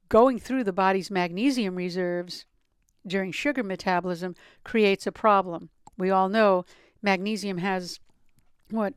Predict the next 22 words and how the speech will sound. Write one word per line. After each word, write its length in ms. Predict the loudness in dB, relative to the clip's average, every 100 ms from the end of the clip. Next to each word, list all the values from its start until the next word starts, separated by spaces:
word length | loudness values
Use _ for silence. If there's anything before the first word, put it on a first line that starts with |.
| _ -2
five 280 | 2 2 0
to 160 | -4
eight 160 | -4 -2
hundred, 460 | -4 0 0 -2 -6 -20 -20 _ _
uh, 200 | -10 -10
processes 720 | -6 2 2 2 -4 -6 -6 -2
that 140 | -2
it's 180 | -2 -6
responsible 600 | -4 0 0 0 -2 -4
for 220 | 0 0
in 80 | 0
the 60 |
human 300 | -4 -4 -2
body. 380 | 2 4 4 -2 -10 -20 -20
So 180 | -2 2
by 160 | 4 4
decreasing 640 | 4 0 -2 -4 -4 -4
it, 180 | -4 -6 -10 _
we 140 | 0 0
have 120 | 0
some 160 | -6
problems. 600 | -2 0 0 -4 -12 -18